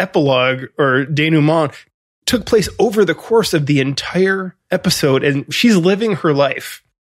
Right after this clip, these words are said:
with these people who we've set up. And in the process of living her life, and in being a cop who really cares about the people around her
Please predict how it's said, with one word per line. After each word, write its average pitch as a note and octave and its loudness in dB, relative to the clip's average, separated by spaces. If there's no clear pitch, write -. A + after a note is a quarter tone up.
with G#3 0
these F#3 0
people E3+ 0
who E3 2
we've C#3+ 4
set F#3 -2
up. C3 -4
And D#3 0
in G#3 2
the D4+ 0
process G#3 -2
of C#3 0
living E3+ 2
her D#3+ -2
life, C#3+ 0
and F3 0
in A3+ 0
being G3 2
a C#3 0
cop F3+ -2
who D#3 2
really G#3+ 0
cares A3 0
about D#3 -2
the D3+ -8
people E3+ -2
around D3 0
her C3+ -4